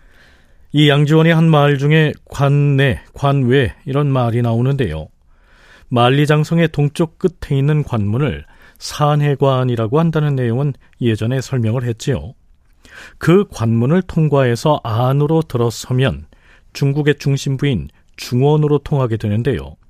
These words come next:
그곳을 관내라고 하고, 산해관 바깥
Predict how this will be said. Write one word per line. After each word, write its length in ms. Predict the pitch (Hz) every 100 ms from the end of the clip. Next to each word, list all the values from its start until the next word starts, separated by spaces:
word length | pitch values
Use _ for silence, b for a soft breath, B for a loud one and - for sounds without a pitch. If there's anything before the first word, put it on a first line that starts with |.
| B B B -
그곳을 420 | 131 131 - 160
관내라고 1040 | - - 143 160 139 101 92 95 110 131 139
하고, 440 | 90 127 90 - _ B B B -
산해관 960 | - - 143 147 143 135 - 143 160 -
바깥 500 | 107 - - 107